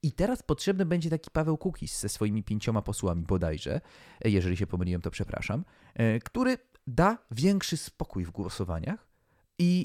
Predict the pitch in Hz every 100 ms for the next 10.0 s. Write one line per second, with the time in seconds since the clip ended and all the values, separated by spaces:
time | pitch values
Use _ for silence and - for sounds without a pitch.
0 | 151 147 165 165 160 _ 185 156 - -
1 | 127 143 139 151 - 139 120 139 127 120
2 | - 123 120 113 113 156 226 - - 175
3 | - - _ _ _ 131 - - 185 110
4 | 90 - 73 64 - - - _ _ -
5 | 127 135 156 - 160 - 135 156 156 143
6 | - 131 131 127 127 131 120 123 123 -
7 | 131 127 127 135 208 - - 220 214 202
8 | 170 165 151 175 165 190 - 139 - -
9 | - - - _ 160 - 160 147 113 175